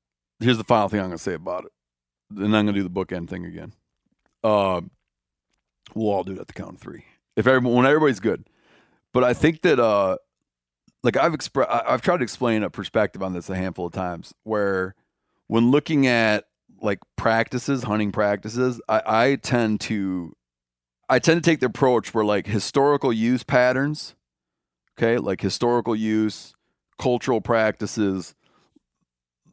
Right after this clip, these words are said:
like, that stuff needs to be honored and respected. If it's something that's, if it's a st-, a sustainable practice and people have been doing it a long time, like, I'd honor that. So if you're in a state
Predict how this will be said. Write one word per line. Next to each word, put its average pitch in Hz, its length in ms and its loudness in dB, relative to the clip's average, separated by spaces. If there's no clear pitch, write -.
like, 95 260 -2
that 127 200 4
stuff 117 280 2
needs 113 260 2
to 98 100 -10
be 95 500 -2
honored 101 440 -2
and 87 120 -4
respected. - 520 -10
If 120 180 6
it's 113 160 4
something 104 340 2
that's, 95 240 -4
if 98 160 -2
it's 104 120 -2
a 107 60 -2
st-, - 340 -4
a 107 120 2
sustainable 143 680 2
practice 139 760 -2
and 110 180 0
people 131 200 2
have 123 40 -2
been 123 120 4
doing 135 260 4
it 135 80 2
a 123 40 2
long 107 340 0
time, 98 320 -2
like, 92 180 -4
I'd 98 140 0
honor 95 260 -4
that. 82 260 -8
So 113 200 0
if 87 80 -6
you're 113 180 2
in 110 60 0
a 101 40 0
state 135 380 0